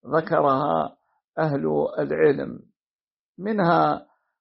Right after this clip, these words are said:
قول الله تبارك وتعالى: "النار يعرضون عليها غدوا وعشيا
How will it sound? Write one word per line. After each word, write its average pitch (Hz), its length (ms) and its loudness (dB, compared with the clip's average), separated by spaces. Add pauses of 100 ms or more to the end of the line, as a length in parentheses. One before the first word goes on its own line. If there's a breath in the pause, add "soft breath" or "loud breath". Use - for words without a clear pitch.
(180)
قول 185 200 2
الله 165 420 2
تبارك 156 560 0
وتعالى: 78 960 0 (760)
"النار 156 460 2 (500)
يعرضون 151 800 0
عليها 143 680 0
غدوا 160 580 0
وعشيا 151 1000 0